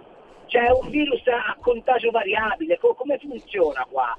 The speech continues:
Col comitato scientifico che mentisce il governo dicendo: "La regola del sei a casa non è un'evidenza scientifica". E, e sulla base di questo, sulla base di un D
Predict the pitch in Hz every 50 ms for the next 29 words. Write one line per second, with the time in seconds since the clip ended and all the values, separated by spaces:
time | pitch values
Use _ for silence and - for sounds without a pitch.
0 | - - - - - - - 311 320 302 294 - 302 294 294 294 330 339 330 -
1 | 311 254 - - - 285 285 - - - 330 330 320 330 - 523 508 - - 523
2 | 523 480 494 - _ _ _ _ _ _ _ _ _ _ _ _ - _ 208 262
3 | 302 311 302 294 - - 339 339 302 - - 262 247 240 262 285 285 302 330 330
4 | 320 302 294 277 262 262 - - 277 285 269 262 262 262 269 269 285 302 302 302
5 | 277 277 269 - 254 247 240 - - - 302 294 294 277 277 262 247 - - -
6 | 277 294 302 311 311 294 277 285 277 269 247 - - _ _ 220 226 247 269 277
7 | 285 285 311 311 311 302 294 277 269 254 254 254 262 277 269 262 - - - 453
8 | 415 - - - 202 196 - - 370 330 - - - - - - - - - -
9 | - - - _ _ - - - _ - - - - - - - - _ _ _
10 | _ - - - - - - - - - - - - _ - - - - - -
11 | - _ - - _ - _ - - - - - - _ - - - - _ _
12 | - - - - - - - - - - - 466 480 - - 262 285 277 - -
13 | - - 294 302 311 320 320 294 277 - 294 - - - 480 214 - - - -
14 | 175 170 - - 208 220 226 240 269 - - 196 196 170 403 392 202 208 277 -